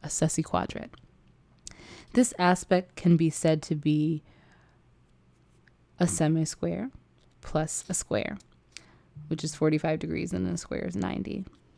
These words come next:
But math, right? <laughs> But with the semi-square establishes a confrontation, the shock of what is sharp and at times devastating for the unprepared organism. The sesquiquadrate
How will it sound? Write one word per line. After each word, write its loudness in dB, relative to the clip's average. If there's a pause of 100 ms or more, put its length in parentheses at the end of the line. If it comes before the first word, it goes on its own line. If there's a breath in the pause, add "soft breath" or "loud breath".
(300)
But 2
math, -4 (120)
right? -6 (460 loud breath)
<laughs> 6 (300 loud breath)
But 12
with 10
the 4
semi-square 6
establishes 0
a 0
confrontation, 2 (460 loud breath)
the 6
shock 6
of 2
what 8
is 2
sharp 2
and 6
at 0
times 4
devastating 4 (360 soft breath)
for 4
the 6
unprepared 4
organism. 2 (880 soft breath)
The 2
sesquiquadrate 4